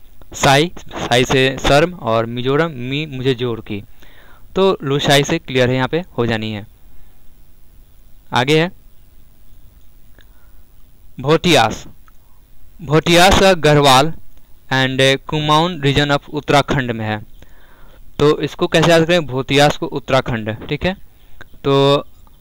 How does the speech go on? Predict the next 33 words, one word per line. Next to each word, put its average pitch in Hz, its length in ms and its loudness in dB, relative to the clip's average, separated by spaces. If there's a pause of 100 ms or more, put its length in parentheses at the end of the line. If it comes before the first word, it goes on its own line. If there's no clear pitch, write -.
(180)
अगर 170 280 4
इस 165 200 0
जीके 147 240 2
ट्रिक 151 280 0
को 151 300 -2
उत्तराखंड 147 500 0
से 156 120 -2
लेते 147 220 2
हैं, 151 60 -2
सिर्फ 160 200 0
उत्तराखंड, 156 540 0 (440)
और 123 240 0
क्योंकि 156 240 -4
हम 156 80 -2
लोग 156 100 2
state 151 300 2
wise 151 160 4
पर 147 140 0
सिर्फ 156 200 -2
स्टेज 151 300 2
पढ़ 120 180 -2
रहे 117 120 -2
हैं, 120 100 -4
state - 300 -2
का 143 160 0
हम 143 80 -2
लोग 139 100 -4
जानेंगे। 139 360 -2 (380)
तो 131 80 -8
भोटिया 151 680 2
जो 156 160 -2
है, 135 200 0 (120)
भोटिया 123 520 0